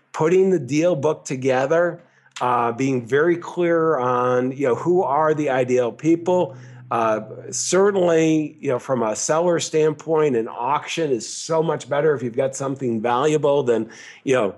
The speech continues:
just having the first guy that comes across the transom. Uh, sometimes that first guy can be good, but a lot of times it's like the first one that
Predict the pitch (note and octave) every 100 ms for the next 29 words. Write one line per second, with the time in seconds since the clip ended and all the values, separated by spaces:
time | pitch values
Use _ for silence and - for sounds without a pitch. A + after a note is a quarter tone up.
0 | _ B2 C#3+ C3 C#3 C#3+ C#3 C3 - C#3
1 | C3+ D#3 C#3 C3+ B2+ C3+ C3 C3 C3+ B2+
2 | C3 - A#2 - B2+ C3+ D3 E3 F3+ F3+
3 | - - - - - A2+ A#2 A2+ A2+ A2+
4 | - D3 D#3+ D3+ D#3+ D#3 D#3 C#3 - D#3+
5 | - D#3+ D3 C3+ C#3 D3+ E3 D#3+ F3 F3+
6 | D3 C#3+ B2+ C3 C#3+ C3 C3+ C3+ C3 C3
7 | - B2 B2+ C3+ B2+ C3 A#2+ C#3 B2 B2
8 | B2